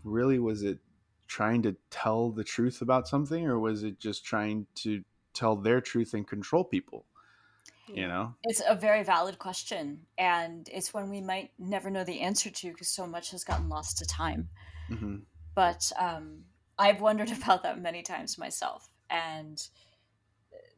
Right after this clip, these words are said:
Speaker 3: these are the things that shape history, you know?
Speaker 1: Mm-hmm.
Speaker 3: Re-, faith is, is a big piece of what shapes history. I would say, uh, faith and,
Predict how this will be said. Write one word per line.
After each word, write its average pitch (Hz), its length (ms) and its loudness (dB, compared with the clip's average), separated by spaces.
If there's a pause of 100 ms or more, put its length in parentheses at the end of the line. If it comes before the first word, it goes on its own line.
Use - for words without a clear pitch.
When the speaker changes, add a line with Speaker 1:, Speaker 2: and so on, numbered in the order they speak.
(100)
Speaker 3:
these 254 320 0
are 208 260 6
the 170 680 -6 (300)
things 254 280 2
that 190 160 -6
shape 175 260 -6
history, - 580 -8 (520)
you - 100 -4
know? 170 260 0 (400)
Speaker 1:
Mm-hmm. 196 60 -6
Speaker 3:
Re-, 202 80 -4 (220)
faith 208 320 0 (100)
is, - 280 -4
is 185 160 -6
a 190 40 -8
big 196 260 -10
piece - 260 -4
of 165 140 -16
what 180 140 -10
shapes - 300 -10
history. - 540 -12 (400)
I 202 80 8
would 214 140 2
say, 202 400 4 (100)
uh, 175 180 6
faith 233 420 4
and, 175 360 2